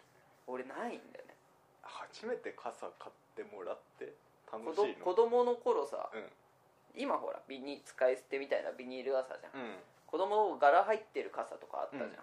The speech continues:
Speaker 1: 子供用の。
Speaker 2: うん。
Speaker 1: あれを買ってもらって、
Speaker 2: うん。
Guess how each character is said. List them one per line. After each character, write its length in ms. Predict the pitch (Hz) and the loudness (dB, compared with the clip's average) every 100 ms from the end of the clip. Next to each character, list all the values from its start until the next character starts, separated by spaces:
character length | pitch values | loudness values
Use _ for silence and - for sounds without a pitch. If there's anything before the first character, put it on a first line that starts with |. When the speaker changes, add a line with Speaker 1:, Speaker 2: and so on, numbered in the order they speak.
| - | -6
Speaker 1:
子 140 | 139 | -2
供 240 | 135 120 110 | 0 -2 -4
用 60 | |
の。 180 | - - | -6 -6
Speaker 2:
う 60 | 127 | -8
ん。 100 | 104 90 - _ _ | -10 -12 -20 _ _
Speaker 1:
あ 120 | 123 | -2
れ 100 | 135 | 2
を 80 | 156 | 2
買 160 | 160 143 | 2 0
っ 40 | - | 0
て 80 | - | -2
も 140 | 147 143 | 0 2
ら 80 | |
っ 80 | 147 - - | 2 -2 0
て、 240 | 208 170 | 2 2
Speaker 2:
う 40 | |
ん。 40 | - | 0